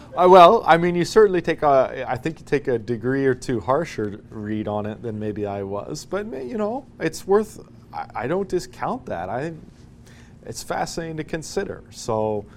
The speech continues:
maybe let's do that. Maybe let's let your point stand and, and let's consider it as we, uh, as we go. Thank you for that. Okay, so that takes us then to nineteen, and,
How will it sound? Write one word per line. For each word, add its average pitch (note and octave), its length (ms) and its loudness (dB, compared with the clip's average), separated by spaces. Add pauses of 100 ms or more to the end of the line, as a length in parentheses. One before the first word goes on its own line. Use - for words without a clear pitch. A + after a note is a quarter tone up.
(280)
maybe E3+ 280 6
let's D#3+ 240 6
do G#3+ 160 -2
that. F#2 240 -8
Maybe B2 200 -4
let's A#2+ 280 -4
let C3 180 -8
your A#2+ 80 -6
point - 340 -8
stand B2 440 -6
and, G#2+ 260 -4
and A2 200 -12
let's A#2 200 -6
consider A2+ 540 -6
it G#2 60 -4
as G#2 260 -8
we, G2+ 260 -8
uh, G2 120 -8
as G2+ 200 -10
we G#2+ 100 -8
go. D3+ 260 -4
Thank D3+ 300 -14
you - 60 -20
for - 120 -20
that. E2+ 160 -20 (2750)
Okay, F3+ 380 4
so E3 460 2
that A#3+ 220 2
takes C4+ 280 -2
us F3+ 140 2
then E3 260 -2
to B2+ 360 -2
nineteen, C3+ 760 -2
and, C3 360 -6